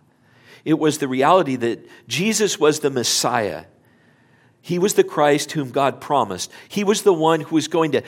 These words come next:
seal salvation and deliver salvation in the name of God. And then Jesus provided aha moments throughout his ministry, where a sick person comes to him and aha, they're healed.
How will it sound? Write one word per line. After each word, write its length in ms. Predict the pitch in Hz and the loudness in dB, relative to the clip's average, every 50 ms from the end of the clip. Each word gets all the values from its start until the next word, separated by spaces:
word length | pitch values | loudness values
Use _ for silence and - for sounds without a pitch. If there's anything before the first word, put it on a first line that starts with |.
| - - - | -8 -16 -8
seal 440 | - - - - - 226 254 269 240 | -4 0 0 2 2 2 2 0 0
salvation 640 | - - - 180 160 147 139 151 160 151 - 151 147 | 0 0 2 2 2 4 4 2 2 2 0 -2 -4
and 100 | 147 143 | -4 -2
deliver 380 | 131 131 139 175 214 214 247 | -2 2 4 4 4 4 2
salvation 640 | 208 - - 190 165 156 139 151 151 147 151 - 147 | -2 -2 0 0 0 2 2 2 0 0 -2 -4 -6
in 140 | 147 143 135 | -6 -6 -4
the 80 | 131 127 | -6 -4
name 300 | 131 143 147 147 139 - - - - - | -4 -4 -4 -4 -6 -10 -14 -20 -8 -2
of 220 | - 139 135 117 | 0 0 0 0
God. 380 | - 143 139 131 117 104 95 - - - - - - | 0 2 4 4 4 2 0 -4 -14 -20 -20 -12 -4
And 180 | - - 175 175 | 0 0 2 4
then 140 | 180 165 135 | 2 2 0
Jesus 420 | - 175 214 220 180 214 190 - | -2 -2 -2 0 2 0 0 0
provided 540 | - - 185 160 165 170 170 170 170 165 165 - - | -2 -4 -2 2 2 2 4 4 2 0 0 -2 -2
aha 460 | 160 165 175 180 175 156 175 170 156 | 0 2 4 4 4 4 4 2 4
moments 480 | 147 156 165 180 180 175 165 - - - | 4 2 2 2 2 0 0 -2 -4 -4
throughout 680 | - 170 165 160 - - 165 175 196 202 190 - - - - - - | -2 -2 -2 -2 -2 0 2 4 4 4 2 2 -2 -10 -20 -20 -6
his 320 | - - 247 262 190 - - | -2 0 0 0 0 -2 -2
ministry, 480 | 156 131 131 123 - - 160 127 101 - - - - - | -2 -2 -2 -2 -4 -4 -4 -4 -4 -4 -8 -18 -10 -2
where 160 | - 175 180 | 2 6 6
a 100 | 170 160 | 8 6
sick 360 | 160 - - - 226 226 - | 6 6 4 4 4 2 2
person 400 | - 196 185 175 - - 175 156 | 2 2 2 2 2 0 -2 -4
comes 320 | 143 - 208 208 214 190 - | -2 0 2 2 2 0 -2
to 120 | - 180 | -2 2
him 220 | 170 190 175 170 180 | 4 4 4 4 4
and 140 | 180 175 | 2 2
aha, 500 | - 170 180 175 156 - 202 226 226 208 | 4 4 4 4 4 4 6 6 6 6
they're 160 | 180 175 165 156 | 4 2 0 -2
healed. 540 | 139 - 202 226 214 170 123 110 - - | -2 -4 -2 2 4 4 4 2 -2 -10